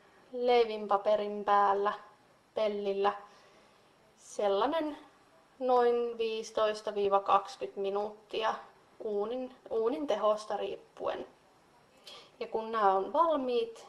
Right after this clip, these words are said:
niin kannattaa antaa vähän aikaa jäähtyä ja vetäytyä, että se maku paranee sitten vielä entisestään.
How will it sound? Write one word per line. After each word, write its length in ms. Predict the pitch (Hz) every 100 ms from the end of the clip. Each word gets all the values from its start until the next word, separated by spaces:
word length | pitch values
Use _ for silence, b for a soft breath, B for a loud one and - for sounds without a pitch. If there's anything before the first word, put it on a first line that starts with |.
| -
niin 200 | 240 220
kannattaa 580 | 226 277 294 294 240 220
antaa 380 | 233 226 220 208
vähän 240 | 208 214
aikaa 460 | 190 190 190 196 196
jäähtyä 560 | 214 220 208 - 202
ja 160 | 196 196
vetäytyä, 640 | 196 196 196 196 220 208
että 220 | - - -
se 120 | 214
maku 380 | 208 208 214 196
paranee 600 | 202 196 196 196 160 -
sitten 420 | - - - - B B B B B _
vielä 260 | 202 202 190
entisestään. 1160 | 196 196 196 - 233 - - - - - -